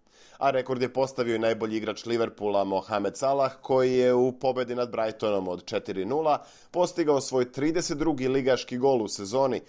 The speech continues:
i tako nadmašio do sada najbolje ostvarenje od trideset jednog gola, koliko su u Premier Ligi uspevali da postignu legendarni Alan Shearer, zatim Luis Suarez i Cristiano Ronaldo.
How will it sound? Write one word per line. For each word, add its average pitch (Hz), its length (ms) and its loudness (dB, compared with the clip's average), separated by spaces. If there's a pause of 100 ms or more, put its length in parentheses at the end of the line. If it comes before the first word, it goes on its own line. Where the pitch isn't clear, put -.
(200)
i 160 120 -4
tako 160 260 0
nadmašio 135 540 2
do 117 120 0
sada 117 260 0
najbolje 131 500 2
ostvarenje 113 580 0
od 98 200 -4
trideset 120 500 -4
jednog 104 280 -2
gola, 143 380 0 (240)
koliko 185 320 0
su 143 160 -4
u 127 60 -2
Premier 127 380 0
Ligi 123 260 0
uspevali 120 540 0
da 110 100 0
postignu 110 640 -4 (240)
legendarni 117 560 0
Alan 107 260 2
Shearer, 110 520 -2
zatim 101 460 -2
Luis 104 320 -4
Suarez 104 560 -2
i 120 220 -4
Cristiano 87 800 -6
Ronaldo. 98 760 -2